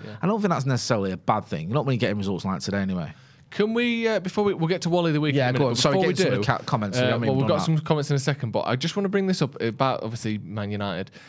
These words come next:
Speaker 1: Um, this is from, uh, last night in the, in the Telegraph from James Ducker. Uh, "Manchester United sponsor under pressure to pull the plug on two hundred and thirty-five pound million deal.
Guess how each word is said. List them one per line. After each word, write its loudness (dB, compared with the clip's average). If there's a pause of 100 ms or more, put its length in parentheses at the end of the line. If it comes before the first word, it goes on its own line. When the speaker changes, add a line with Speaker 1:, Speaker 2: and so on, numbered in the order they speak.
(140)
Speaker 1:
Um, 2
this 2
is 2
from, -2 (180)
uh, 2
last 0
night 2
in -2
the, -2
in -4
the -4
Telegraph 0
from -8
James -4
Ducker. -4 (360)
Uh, 2
"Manchester 2
United 2
sponsor 0
under 2
pressure 0
to -6
pull 0
the 0
plug 0 (240)
on -4
two 0
hundred 0
and -6
thirty-five 0
pound -4
million -2
deal. 0